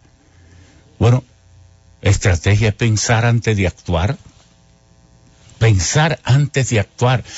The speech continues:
pero con eso no basta. Cuando usted tiene un plan estratégico, entonces usted tiene que someterlo, y esto lo dice la teoría de la planificación situacional.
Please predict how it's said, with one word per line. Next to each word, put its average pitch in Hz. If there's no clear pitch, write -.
pero 127
con 113
eso 110
no 120
basta. 143
Cuando 120
usted 180
tiene 202
un 160
plan 170
estratégico, 101
entonces 147
usted 151
tiene 170
que 151
someterlo, 131
y 120
esto 120
lo 135
dice 131
la 113
teoría 113
de 117
la 104
planificación 113
situacional. 90